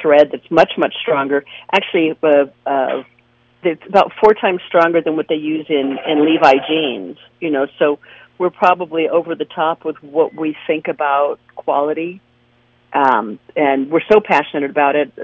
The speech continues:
all of our head covers have a lifetime guarantee. So let's say we had Roscoe the dog, and ten years from now there was a problem, you just call us up and we'll replace it, uh, or repair it,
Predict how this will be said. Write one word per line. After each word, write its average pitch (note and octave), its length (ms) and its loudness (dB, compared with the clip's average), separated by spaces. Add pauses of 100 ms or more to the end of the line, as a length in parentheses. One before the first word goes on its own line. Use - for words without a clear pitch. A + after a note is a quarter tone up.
(180)
all D#3+ 160 2
of D3 80 -2
our D3 80 2
head D3+ 180 -8
covers C#3 300 -10
have C#3 100 -6
a C3+ 40 -4
lifetime C#3 500 -6
guarantee. C3+ 680 -6 (100)
So C3+ 180 0 (260)
let's F3 220 4
say E3+ 60 4
we D#3+ 180 0
had D3+ 140 4
Roscoe D3+ 380 2
the C#3+ 100 -6
dog, D3+ 300 0
and C#3+ 120 -4
ten E3 220 -4
years D3+ 280 -2
from C#3+ 120 -6
now C#3+ 220 -2
there D3 100 0
was C#3 120 -4
a C#3+ 60 -10
problem, D3+ 540 -2 (720)
you D#3+ 120 -8
just C#3+ 240 -10
call D#3+ 180 6
us D3+ 220 2
up F3 240 6
and C#3+ 200 -4
we'll C#3+ 140 -2
replace C3+ 460 -6
it, A2+ 180 -8 (260)
uh, B2+ 200 -4
or C#3 180 -2
repair C#3+ 440 0
it, - 140 -4